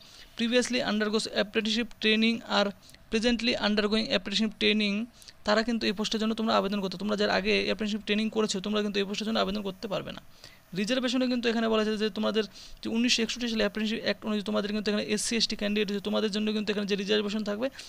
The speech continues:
সেই reservation কিন্তু এখানে রয়েছে। এজ লিমিটে কিন্তু এখানে তোমাদের বলা আছে minimum কিন্তু তোমাদের আঠারো বছর হতে হবে, ঠিক আছে? আঠারো বছর হলে তোমরা এখানে ন্যূনতম আবেদন করতে পারবে। এবং maximum বয়স যে তোমাদের রয়েছে দেখতে পাচ্ছ এখানে যে এক সাত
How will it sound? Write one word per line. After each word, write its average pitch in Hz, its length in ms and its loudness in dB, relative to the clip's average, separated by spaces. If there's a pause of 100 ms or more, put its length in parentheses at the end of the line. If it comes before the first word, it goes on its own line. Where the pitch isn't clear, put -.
(120)
সেই 202 160 0
reservation 208 400 2
কিন্তু 220 160 -2
এখানে 233 200 2
রয়েছে। 147 220 -4 (600)
এজ 240 180 2
লিমিটে 269 320 4
কিন্তু 247 200 0
এখানে 240 200 0
তোমাদের 240 220 2
বলা 226 120 6
আছে 220 160 2
minimum 247 360 4
কিন্তু 233 200 0
তোমাদের 226 200 0 (100)
আঠারো 202 240 0
বছর 208 220 -2
হতে 190 140 0
হবে, 196 160 2
ঠিক 233 140 0
আছে? 175 100 -2 (100)
আঠারো 196 220 -2
বছর 220 140 -2
হলে 226 140 0
তোমরা 214 160 0
এখানে 208 160 -2 (420)
ন্যূনতম 220 280 0 (120)
আবেদন 202 260 0
করতে 214 240 -6
পারবে। 226 180 -2 (1000)
এবং 202 200 0
maximum 240 460 2
বয়স 220 200 6
যে 226 100 4
তোমাদের 214 280 4
রয়েছে 208 200 4 (100)
দেখতে 202 180 -4
পাচ্ছ 202 200 2
এখানে 202 220 2
যে 202 40 4 (540)
এক 247 80 -2 (180)
সাত 208 180 6